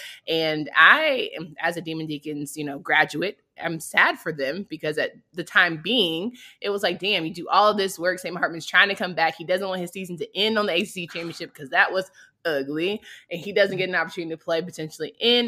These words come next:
the Gator Bowl." And now look, he has an opportunity to play Rutgers, who gets to be in the bowl. They're a five and seven team, and they had the best A P R, which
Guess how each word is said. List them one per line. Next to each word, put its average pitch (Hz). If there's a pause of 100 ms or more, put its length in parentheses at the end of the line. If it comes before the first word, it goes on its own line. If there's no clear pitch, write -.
the 180
Gator 160
Bowl." 165
And 180
now 202
look, - (420)
he 190
has 190
an 196
opportunity 175
to 175
play 170
Rutgers, 180 (140)
who 170
gets 160 (160)
to 180
be 185
in 180
the 160
bowl. 156
They're 156
a 147
five 160
and 165
seven 160
team, 160
and 165
they 156
had 156
the 147
best 151
A 156
P 151
R, 151
which 220